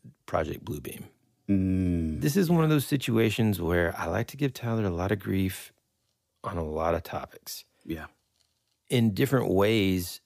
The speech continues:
Speaker 1: this was a situation, especially specifically timed when we released this, uh, episode, where there just felt like a bunch of crazy stuff was happening in the world,
Speaker 2: Mm-hmm.
Speaker 1: as it always does, but specifically to, like, U F O sightings and, and, you know, all this kind of stuff.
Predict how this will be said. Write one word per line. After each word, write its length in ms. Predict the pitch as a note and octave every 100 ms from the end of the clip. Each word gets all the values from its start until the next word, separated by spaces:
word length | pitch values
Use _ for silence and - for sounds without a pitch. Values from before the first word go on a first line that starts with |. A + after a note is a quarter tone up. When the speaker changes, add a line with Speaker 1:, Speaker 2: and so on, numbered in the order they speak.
| - F#2+
Speaker 1:
this 380 | F#2 B2+ C3
was 160 | B2+ G#2
a 60 | G2
situation, 640 | A2 - F#2 G2 F#2 F#2
especially 600 | E2+ - - C3 - G2
specifically 800 | - - - - F#3 D3+ - F#2
timed 480 | - G2 G2 F2+ D2+
when 400 | D#2+ G2 G2+ F2+
we 140 | F2+
released 500 | E2+ E2 G2+ B2 -
this, 320 | - - - - - - _ -
uh, 140 | E2 -
episode, 600 | - D#3+ - E2+ D#2+ - - - - _ -
where 140 | C3
there 160 | C3+ C#3
just 240 | E3+ -
felt 160 | A2+ F#2+
like 160 | F2
a 20 | D2+
bunch 220 | E2+ E2
of 80 | -
crazy 320 | D#2+ D2 C#2+
stuff 360 | - D2+ D2
was 120 | E2+ -
happening 400 | D#2 D2 E2 F2
in 80 |
the 60 | F#2
world, 440 | G#2+ A#2+ G#2 G#2 - _ _ _ -
Speaker 2:
Mm-hmm. 260 | F#2+ F#2 G#2
Speaker 1:
as 160 | G2+
it 80 | F#2
always 360 | E2+ E2+ F2+ E2+
does, 280 | F#2+ F#2+ F#2+
but 220 | F#2 G2
specifically 720 | - F2 A#2+ G2 F2+ F#2+ F2
to, 180 | - -
like, 300 | D2+ D2 -
U 100 | C2+
F 120 | -
O 140 | D#3+ C#3+
sightings 560 | C3 A#2 G#2+ G2 E2
and, 220 | D2+ D2+ D2+
and, 340 | E2+ G2+ - -
you 120 | F#2
know, 120 | -
all 180 | - F#2
this 200 | G#2 G2+
kind 160 | F#2+ F2
of 40 |
stuff. 360 | - D#2+ D#2+